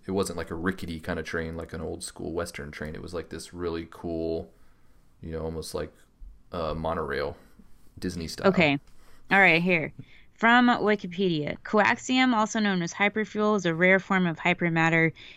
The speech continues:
Speaker 2: and type of expensive starship fuel mined on Kessel. A very explosive substance, coaxium had to be refined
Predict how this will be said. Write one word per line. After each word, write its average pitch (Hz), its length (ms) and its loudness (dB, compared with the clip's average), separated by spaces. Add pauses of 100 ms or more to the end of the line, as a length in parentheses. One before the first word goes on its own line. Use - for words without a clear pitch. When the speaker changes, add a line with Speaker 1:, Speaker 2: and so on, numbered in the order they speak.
(140)
Speaker 2:
and 160 260 4
type 180 260 2
of 156 160 2
expensive 185 520 2
starship 214 520 2
fuel 160 240 0
mined 170 320 4
on 151 260 2
Kessel. - 600 -2 (380)
A 165 60 2
very 196 280 6
explosive 190 580 2
substance, 233 640 2
coaxium 202 540 2
had 185 180 0
to 175 60 -2
be 175 120 6
refined 170 600 2